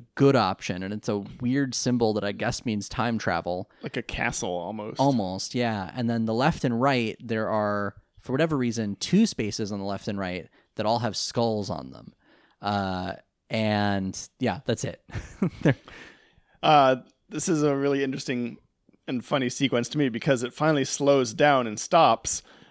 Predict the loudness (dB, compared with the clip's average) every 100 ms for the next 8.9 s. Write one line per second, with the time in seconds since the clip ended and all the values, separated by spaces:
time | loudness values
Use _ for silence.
0 | 2 2 6 6 6 8 10 10 6 2
1 | 0 2 0 -4 -4 -6 -6 -2 2 2
2 | 2 4 4 2 2 4 4 2 _ _
3 | _ 0 2 2 0 -2 -4 -2 0 2
4 | 2 2 0 2 6 8 6 0 0 2
5 | 4 6 6 6 0 -10 -14 _ _ _
6 | _ _ -10 0 2 2 0 2 2 2
7 | -2 -10 _ 4 8 8 12 12 12 12
8 | 10 10 10 6 2 0 0 0